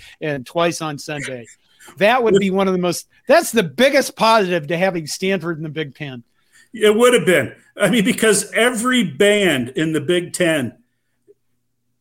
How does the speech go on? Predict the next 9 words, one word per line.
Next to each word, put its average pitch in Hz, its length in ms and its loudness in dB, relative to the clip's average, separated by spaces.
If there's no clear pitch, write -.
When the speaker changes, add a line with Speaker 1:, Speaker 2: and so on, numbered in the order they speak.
Speaker 2:
ninety 208 480 2
percent 214 540 0
of 185 80 0
the 160 80 -2
bands 151 480 0
in 160 100 -6
the 151 60 -4
Big 147 320 -6
Ten 139 360 -6